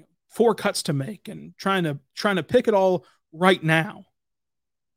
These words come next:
I would just, again, refer to what Sam Presti has said, because everything he said to this point has came true. So I don't think that this is any different.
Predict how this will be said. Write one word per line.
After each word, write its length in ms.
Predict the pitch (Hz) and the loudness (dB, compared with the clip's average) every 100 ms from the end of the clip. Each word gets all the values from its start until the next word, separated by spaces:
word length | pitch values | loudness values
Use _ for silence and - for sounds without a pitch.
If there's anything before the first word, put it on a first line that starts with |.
| _ _ _ _ _ _ _ _ _ _ _ _ _ _ _ _ _ _ | _ _ _ _ _ _ _ _ _ _ _ _ _ _ _ _ _ _
I 140 | - 202 | 0 4
would 140 | 202 | 4
just, 500 | 160 277 285 - - - _ _ | 2 0 2 0 -6 -16 _ _
again, 480 | 190 180 233 226 196 | -6 -4 -2 0 0
refer 720 | 180 - - - 214 180 170 | -2 -4 -10 -2 0 2 0
to 220 | - 180 | -4 -4
what 200 | 160 175 | -4 -4
Sam 320 | - 185 175 | -4 -6 -6
Presti 540 | 156 175 - - 151 139 _ | -6 -8 -6 -6 -6 -8 _
has 220 | - 156 | -12 -8
said, 420 | - - 202 151 - _ _ - | -6 -2 0 0 -4 _ _ -10
because 360 | 196 220 190 - | 0 0 0 0
everything 460 | 277 370 - 269 | 2 2 0 0
he 200 | 208 214 | 0 0
said 540 | 165 - 160 185 262 247 _ _ _ _ _ | 0 -2 2 2 2 -4 _ _ _ _ _
to 120 | 156 | -2
this 220 | 170 311 | 0 0
point 340 | - 196 175 175 _ _ _ _ _ _ | 0 2 2 0 _ _ _ _ _ _
has 560 | - 180 196 185 156 - _ _ _ _ _ _ _ _ _ _ _ _ | -2 0 2 0 -4 -10 _ _ _ _ _ _ _ _ _ _ _ _
came 160 | 165 147 | -8 -6
true. 220 | 156 139 _ _ _ _ _ _ _ | -6 -10 _ _ _ _ _ _ _
So 140 | - | 0
I 80 | 185 | 4
don't 180 | 233 269 | 4 2
think 140 | 254 | -2
that 80 | 196 | -2
this 140 | 196 180 | -2 -2
is 100 | 165 | -2
any 120 | 147 | -2
different. 320 | 160 - - | -2 -4 -14